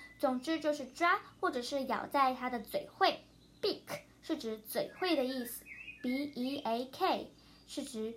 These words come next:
嘴喙。它把工具呢咬或者是抓在嘴喙的地方，而且呢它flies，flies就是fly。He fly toward a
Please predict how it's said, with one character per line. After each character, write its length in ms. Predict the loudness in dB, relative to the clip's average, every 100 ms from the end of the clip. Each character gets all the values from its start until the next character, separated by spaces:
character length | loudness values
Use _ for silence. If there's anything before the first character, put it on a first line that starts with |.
| -12 -2
嘴 260 | -2 -2 0
喙。 240 | 2 2 -2 -20 -20 -20 -8
它 120 | -2
把 200 | 4 4
工 280 | 4 -2 -2
具 160 | -4 -2
呢 240 | 0 -2 0
咬 140 | 0 -2 -2
或 120 | -2
者 100 | -2
是 160 | -6 -2
抓 280 | 4 6
在 140 | 6 0
嘴 220 | -2 -10 -6
喙 100 | -4
的 120 | -2
地 180 | -2 4
方， 340 | 6 6 4 -6 -16 0
而 140 | 0
且 180 | 0 -2
呢 240 | 0 -2 -4 -14
它 260 | -6 -4 -4 -8
flies，flies 1700 | -2 6 8 8 6 2 -2 -10 -14 -18 2 6 6 4 -4 -8 -12 -6
就 100 | -6
是 240 | -4 -6 -8 -6
fly。 380 | 6 8 8 4 -10 -16 -16 -16 -18 -18 -18 -6
He 180 | -6 -6 -4
fly 300 | 4 4 4 0
toward 560 | 0 4 4 4 0
a 140 | -2